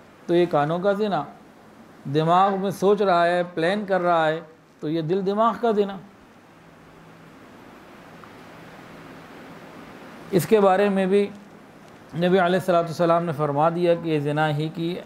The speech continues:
اقسام میں سے ہے۔ حدیث سنیے، تم میں سے کوئی کسی کے، تم میں سے کسی کے سر میں لوہے کی کوئی چیز ڈال کے زخمی کر دیا جائے، لوہے سے سر زخمی کر دیا جائے، یہ زیادہ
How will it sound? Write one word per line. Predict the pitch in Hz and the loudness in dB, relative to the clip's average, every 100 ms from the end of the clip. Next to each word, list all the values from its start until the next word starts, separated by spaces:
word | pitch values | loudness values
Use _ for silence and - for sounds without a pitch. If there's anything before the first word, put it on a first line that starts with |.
| - | -6
اقسام | 139 131 - 139 147 | -6 -4 0 2 2
میں | 139 131 | -2 -4
سے | 135 120 | -6 -6
ہے۔ | 117 107 - - - - | -6 -10 -16 -20 -12 -2
حدیث | 151 208 | 2 2
سنیے، | 185 185 190 185 - - - - - - - - | 2 2 2 -2 -6 -20 -20 -20 -20 -20 -4 2
تم | 220 | 4
میں | 226 233 | 6 6
سے | 208 | 4
کوئی | 208 220 226 | 4 4 4
کسی | 196 - 220 | 0 -2 -2
کے، | 202 202 196 - | 0 0 -2 -2
تم | 220 226 | 0 2
میں | 220 208 | 0 2
سے | 214 226 220 | 4 2 0
کسی | 175 226 | -2 0
کے | 208 190 | 0 2
سر | 185 185 | 2 0
میں | 190 165 156 156 - - - - - - | 0 -2 -4 -8 -18 -20 -20 -20 -20 -4
لوہے | 156 180 208 | 2 4 4
کی | 196 220 226 | 2 0 0
کوئی | 214 196 - | 2 0 0
چیز | 226 226 180 | -2 0 2
ڈال | 180 185 185 | 2 2 0
کے | 208 | 0
زخمی | 180 165 240 233 | -2 -2 -2 0
کر | 208 | 0
دیا | 175 185 | 2 2
جائے، | 160 156 139 131 | 2 2 0 0
لوہے | 147 185 220 | 0 4 4
سے | 196 233 | 2 -2
سر | 226 247 226 | 0 0 0
زخمی | 214 208 240 | -2 -2 0
کر | 208 185 | 0 0
دیا | 196 185 | 2 2
جائے، | 170 175 202 202 - - - | 4 4 2 -2 -10 -20 -6
یہ | 208 | -4
زیادہ | 190 202 254 | 2 2 4